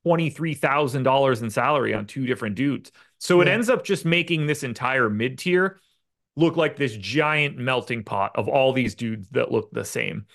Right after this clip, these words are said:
Speaker 1: So, like, I have fifteen percent of Hield. I have fifteen percent of Cam Payne. I'm a little bit over on Kelly Oubre.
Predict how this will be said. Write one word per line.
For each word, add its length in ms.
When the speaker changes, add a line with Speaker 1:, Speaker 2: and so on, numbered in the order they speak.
Speaker 1:
So, 160
like, 180
I 100
have 260
fifteen 340
percent 300
of 60
Hield. 280
I 60
have 120
fifteen 340
percent 280
of 120
Cam 200
Payne. 280
I'm 80
a 40
little 160
bit 120
over 420
on 180
Kelly 320
Oubre. 400